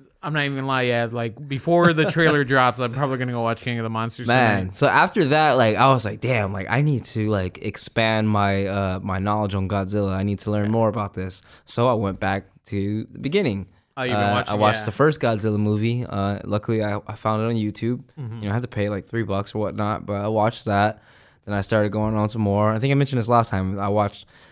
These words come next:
Speaker 2: I s-, actually skipped <laughs> Kong versus
Speaker 1: He's like, "I want,
Speaker 2: Godzilla
Speaker 1: I wanna ruin
Speaker 2: because
Speaker 1: the
Speaker 2: I want to
Speaker 1: ending."
Speaker 2: see King, King Ghidorah. I already ruined the ending for myself 'cause I fucking Wikipedia'd it.
Speaker 1: Ah, okay.
Speaker 2: Um,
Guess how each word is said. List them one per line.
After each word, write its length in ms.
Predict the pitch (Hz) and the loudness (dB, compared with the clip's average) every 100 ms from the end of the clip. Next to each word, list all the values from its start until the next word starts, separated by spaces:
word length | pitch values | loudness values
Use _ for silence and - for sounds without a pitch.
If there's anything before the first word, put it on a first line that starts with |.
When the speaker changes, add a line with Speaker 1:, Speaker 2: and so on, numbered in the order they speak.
| - | -8
Speaker 2:
I 60 | |
s-, 100 | 107 | -4
actually 380 | 113 117 - 113 | 2 0 0 -2
skipped 500 | 95 - - 160 - | -4 -4 2 2 0
<laughs> 40 | - | -2
Kong 340 | 104 135 123 | 2 2 2
versus 600 | 120 123 - 113 104 - - _ - | 2 2 2 -2 -2 -4 -14 _ -12
Speaker 1:
He's 160 | 170 | -6
like, 80 | 135 113 | -4 2
"I 140 | - | 4
want, 240 | 151 147 | 6 4
Speaker 2:
Godzilla 120 | 110 110 | 6 6
Speaker 1:
I 100 | 170 | 6
wanna 200 | 156 147 | 6 4
ruin 420 | 139 156 165 156 | 4 6 8 6
Speaker 2:
because 160 | 135 135 | 6 6
Speaker 1:
the 60 | |
Speaker 2:
I 40 | 131 | 6
want 200 | 131 131 | 6 6
to 60 | |
Speaker 1:
ending." 120 | 127 127 | 4 2
Speaker 2:
see 140 | 127 | 2
King, 240 | 127 117 117 131 | 2 4 4 2
King 240 | - 127 113 | 0 2 4
Ghidorah. 400 | 110 120 107 107 | 6 8 6 6
I 220 | 123 139 | 4 4
already 200 | 139 127 | 4 2
ruined 280 | 113 120 113 | 2 2 2
the 40 | |
ending 220 | 113 113 110 | 2 2 0
for 120 | 107 | 0
myself 420 | 104 98 110 101 | -2 2 2 2
'cause 160 | - 104 | 2 2
I 140 | 101 | 2
fucking 380 | 107 107 110 101 | 2 0 2 0
Wikipedia'd 640 | 101 101 - 101 101 95 | 0 -2 0 0 2 2
it. 200 | 98 95 - - | 0 -2 -6 -10
Speaker 1:
Ah, 240 | 131 110 101 | -6 -6 -6
okay. 180 | - | -8
Speaker 2:
Um, 520 | 90 101 98 98 92 | -4 -2 0 -2 -6